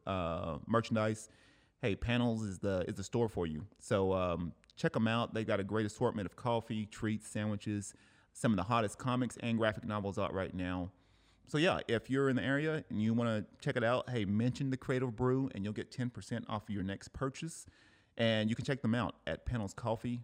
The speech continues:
dot com or go to Panels Coffee for more information and check out all the different specials they have going on.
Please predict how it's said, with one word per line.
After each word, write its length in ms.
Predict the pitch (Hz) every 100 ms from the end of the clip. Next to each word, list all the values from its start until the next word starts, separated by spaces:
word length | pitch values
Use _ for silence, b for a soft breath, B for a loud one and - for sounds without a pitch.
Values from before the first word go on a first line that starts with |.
| -
dot 140 | 110
com 420 | - 110 117 117 -
or 440 | 110 120 123 127 -
go 100 | -
to 60 | 87
Panels 320 | - 110 110
Coffee 460 | - 101 95 90 104 -
for 100 | 92
more 140 | 98
information 600 | 104 107 120 131 135 131 B B B -
and 200 | 104 104
check 220 | 165 170
out 80 | 127
all 220 | 117 117
the 80 | 95
different 340 | 110 107 -
specials 400 | - 98 - 82
they 140 | 80
have 240 | 90 80 76
going 240 | 85 78
on. 240 | 76 62